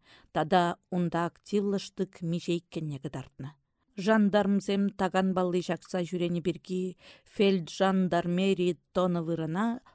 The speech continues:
лашатакан ӳкернӗ. Кӑвак полицие кӑвак ҫын кӗлеткипе паллӑ тунӑ.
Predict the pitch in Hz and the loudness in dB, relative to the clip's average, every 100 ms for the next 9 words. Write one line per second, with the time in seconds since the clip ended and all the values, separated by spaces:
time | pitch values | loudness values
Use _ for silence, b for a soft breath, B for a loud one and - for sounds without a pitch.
0 | b 190 202 226 226 214 214 202 165 147 | b 0 2 2 -2 -2 -4 -4 -6 -6
1 | 139 151 143 147 143 - _ _ b - | -8 -8 -10 -10 -12 -16 _ _ b 0
2 | 190 185 180 - 175 175 170 - 170 175 | 4 4 2 0 -2 0 -2 -4 -2 0
3 | 220 214 - 170 165 - 175 190 185 196 | -2 -4 -6 -6 -6 -6 -2 -2 -2 -4
4 | 190 - 151 143 175 147 156 143 165 160 | -6 -12 -10 -8 -6 -4 -6 -6 -6 -6